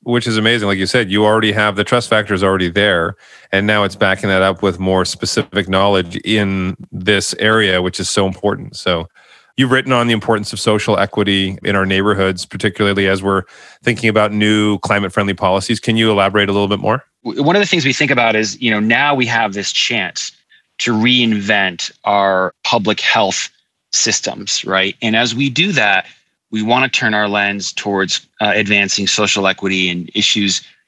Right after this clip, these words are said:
Speaker 2: of climate justice, right? You know, and the idea is, is that the, the most vulnerable of us are gonna bear the disproportionate brunt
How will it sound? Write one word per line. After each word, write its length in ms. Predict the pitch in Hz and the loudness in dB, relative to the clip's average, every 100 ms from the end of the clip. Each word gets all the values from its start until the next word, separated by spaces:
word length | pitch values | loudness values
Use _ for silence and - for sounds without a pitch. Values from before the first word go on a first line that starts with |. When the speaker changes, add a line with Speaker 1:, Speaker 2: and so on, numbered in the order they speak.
| _ | _
Speaker 2:
of 140 | 98 - | -6 -2
climate 340 | 120 107 95 | 0 0 0
justice, 640 | 82 95 - - - - - | 0 0 -2 -4 -6 -6 -8
right? 280 | 104 92 98 | -2 -2 0
You 140 | 110 | -2
know, 100 | 95 101 | -2 0
and 120 | 107 | 0
the 100 | 107 | 2
idea 340 | 113 131 123 | 2 2 2
is, 140 | 117 104 | 2 0
is 120 | 98 | 0
that 280 | 104 95 - - _ - | 2 0 -2 -12 _ -2
the, 220 | 110 92 | -2 0
the 140 | 104 | 0
most 440 | 120 127 123 - - | 2 2 0 -4 -8
vulnerable 640 | 104 120 131 127 101 95 | -2 0 2 2 0 0
of 140 | 90 87 | 0 -2
us 280 | 87 - - | -4 -4 -2
are 140 | 107 | -2
gonna 180 | 101 95 | -2 -2
bear 240 | 101 101 | 0 0
the 120 | 98 95 | 0 -6
disproportionate 840 | - 110 - 104 107 104 95 80 | -4 -4 -2 -2 0 0 -2 -4
brunt 460 | 98 98 85 - | 0 0 0 -6